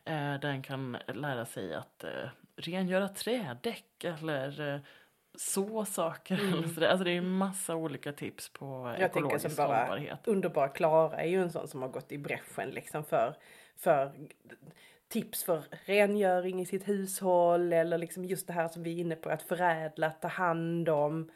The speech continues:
Speaker 1: Mm.
Speaker 2: att bunkra inför vintern. Alltså alla de här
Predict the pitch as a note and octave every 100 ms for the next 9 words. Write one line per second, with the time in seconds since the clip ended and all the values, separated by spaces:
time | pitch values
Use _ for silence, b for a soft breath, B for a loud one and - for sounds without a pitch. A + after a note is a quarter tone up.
0 | B D#3+ C#3 B F3 E3 F#3+ E3+ F#3 -
1 | E3+ E3 D#3 E3+ E3 F3+ D#3+ D#3+ D#3+ -
2 | D#3 D3+ D3+ D#3+ F3 - b b E3+ -
3 | F3+ F3+ D#3 D3 A2